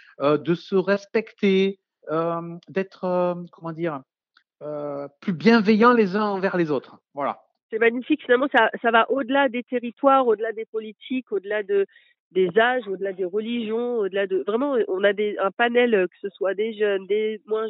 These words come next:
Speaker 2: jeunes, des, des femmes, des hommes, euh, de tous, de tous les bords politiques. Mais vraiment, c'est, c'est, c'est magnifique de faire abstraction, de faire abstraction de, de tout ce que, de,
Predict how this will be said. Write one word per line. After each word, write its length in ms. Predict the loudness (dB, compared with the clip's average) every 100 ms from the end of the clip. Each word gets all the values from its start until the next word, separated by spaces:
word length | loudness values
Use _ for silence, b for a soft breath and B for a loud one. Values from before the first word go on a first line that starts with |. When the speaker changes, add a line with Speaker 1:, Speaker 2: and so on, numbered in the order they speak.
| -2
Speaker 2:
jeunes, 340 | 0 0 -2 -4
des, 240 | -2 -2 -4 b b _
des 140 | 0 0
femmes, 280 | -2 -2 -2
des 220 | -2 -2 -2
hommes, 380 | -4 -4 -4 -2
euh, 220 | 0 -2
de 160 | -4 -8
tous, 140 | -8 -8
de 120 | -4 -4
tous 100 | 0
les 120 | 2 2
bords 160 | 0 -2
politiques. 500 | -8 -8 -10 -14 -10
Mais 120 | -6
vraiment, 300 | -4 -2 -2 -2 -2
c'est, 160 | -4 -4
c'est, 180 | -4 -6 -8
c'est 80 | -6
magnifique 440 | -4 -4 -6 -8 _ b b 0
de 280 | 4 4 2
faire 160 | 0 0
abstraction, 720 | -2 _ -12 -12 -8 -6 -6 _ _ _ _ _
de 60 | -8
faire 160 | -6
abstraction 580 | -8 -8 -10 -12 -6 -6
de, 340 | -2 2 2 2
de 140 | -2 -4
tout 100 | -8
ce 280 | -12 _ -2
que, 580 | 2 2 2 0 0 -4 -12 B B _ _ _ _ -10 0
de, 280 | 2 2